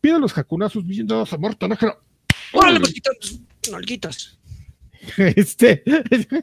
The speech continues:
Speaker 1: ay, y a la pequeña Iris.
Speaker 2: Ah,
Speaker 1: Uno,
Speaker 2: no, ya no.
Speaker 1: uno, este, delicado. Que truenen. Y solamente comentarles que hace poco me salió un recuerdo de Face cuando fuimos al antiguo Monterrey doscientos treinta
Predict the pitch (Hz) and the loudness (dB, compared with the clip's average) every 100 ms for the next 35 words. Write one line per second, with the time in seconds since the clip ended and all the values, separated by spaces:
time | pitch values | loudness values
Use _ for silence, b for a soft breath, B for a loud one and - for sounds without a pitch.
0 | - _ B B B - 117 135 147 143 | -6 _ B B B -8 -2 0 2 0
1 | 139 B B B 147 165 160 170 233 220 | -2 B B B 2 4 2 2 2 4
2 | 185 143 - - _ _ - - _ _ | 4 2 -4 -14 _ _ -20 -20 _ _
3 | _ _ 165 143 123 104 113 120 - _ | _ _ -6 -4 -4 -8 -12 -16 -18 _
4 | - - 156 131 - _ 110 92 - 113 | -12 -6 -4 -6 -10 _ -10 -8 -8 -6
5 | 110 95 - _ _ _ _ _ _ _ | -6 -8 -14 _ _ _ _ _ _ _
6 | _ 127 127 151 120 - B B B 180 | _ -2 0 -2 -4 -8 B B B -4
7 | 220 214 175 156 226 208 339 320 285 202 | 4 4 6 4 4 4 4 2 0 0
8 | 175 226 214 214 220 208 208 214 208 143 | 0 0 2 2 0 0 -2 -2 -2 0
9 | 160 180 180 160 180 175 151 165 170 - | 0 0 -2 -2 -2 0 0 2 -2 -2
10 | 170 123 160 160 147 117 110 160 160 131 | -4 -4 -4 -2 0 -2 -2 -2 0 -2
11 | 104 127 147 143 147 147 127 147 147 160 | -4 -2 0 0 -4 -6 -6 -4 -4 -4